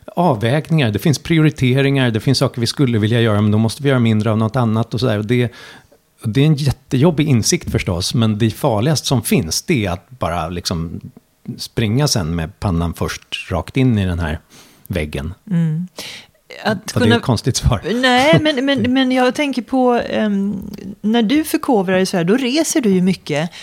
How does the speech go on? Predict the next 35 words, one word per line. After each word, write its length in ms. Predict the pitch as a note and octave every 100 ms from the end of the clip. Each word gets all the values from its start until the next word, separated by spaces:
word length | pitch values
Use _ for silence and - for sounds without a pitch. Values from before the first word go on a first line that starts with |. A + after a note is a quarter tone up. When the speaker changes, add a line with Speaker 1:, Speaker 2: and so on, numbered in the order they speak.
| - -
Speaker 2:
för 280 | - G#3+ F#3
att 420 | F3+ F3 E3+ -
förstå 520 | - - - D4+ D4+
hur 120 | F3+ F#3+
andra 240 | F3+ E3+
folk 220 | F3+ E3+
tänker 460 | - F3 F#3 - E3+
och 40 |
Speaker 1:
Mm. 120 | E3 E3
Speaker 2:
vad 140 | E3+
är 40 |
deras 280 | E3 D#3+ D#3
miljöer. 480 | E3+ D#3+ C#3+ D3 D#3+ - - - -
Eh, 240 | F#3 F3 -
nu 480 | G#3 C4 D#4+ D#4 - -
när 200 | G#3+ A#3
det 80 | G#3+
här 160 | G3 G3
inte 240 | G3+ G3
blir 320 | F3 F3 E3+
lika 320 | F3+ F#3+ F3+
lätt 420 | F#3 D#4+ - - F#3+
och 80 |
framförallt 420 | - E3+ E3 D#3+ D#3
mycket 260 | F3 D3+
dyrare, 560 | G#3+ A#3+ D#3 G#3 D#4+ F3+
tror 220 | - A3
du, 100 | G#3
du 200 | G#3+ G#3
Speaker 1:
Mm. 120 | F#3 E3+
Speaker 2:
vi 160 | G#3
blir 160 | F#3 G3+
mycket 260 | G#3+ G#3 G3
mer 220 | F#3 -
inskränkta? 1000 | C4 A#3 E3 - G3+ C4 F#4+ - - C#3